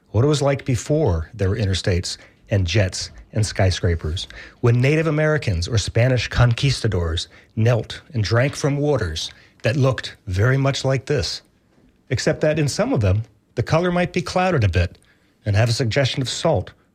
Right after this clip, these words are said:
or a chemical bite or even the faint flavor of cement dust. Yet, our springs still have magic. They still offer experiences that we can find nowhere else.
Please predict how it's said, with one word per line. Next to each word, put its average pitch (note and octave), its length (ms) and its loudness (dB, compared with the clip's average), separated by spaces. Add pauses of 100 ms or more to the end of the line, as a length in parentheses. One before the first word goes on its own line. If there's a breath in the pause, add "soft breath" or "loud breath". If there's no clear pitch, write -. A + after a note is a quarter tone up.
(100)
or B2+ 100 2
a C3 60 0
chemical D#3 380 0
bite F2+ 340 -2 (520)
or C#3 120 2
even D#3+ 200 2
the C#3+ 80 2
faint D#3+ 380 -2
flavor C3+ 500 0 (260)
of A2+ 80 0
cement C3 480 -2
dust. - 440 -6 (200)
Yet, - 340 0 (480)
our B2 140 2
springs B2 560 -2 (200)
still - 360 0
have G#2+ 240 2
magic. E2+ 460 0 (640 soft breath)
They A2+ 100 4
still F3+ 420 0
offer D3 300 2
experiences A2+ 920 0 (380)
that B2 140 0
we B2+ 80 2
can C3+ 140 0
find C3 440 0 (160)
nowhere A2+ 420 2
else. F#2+ 440 -2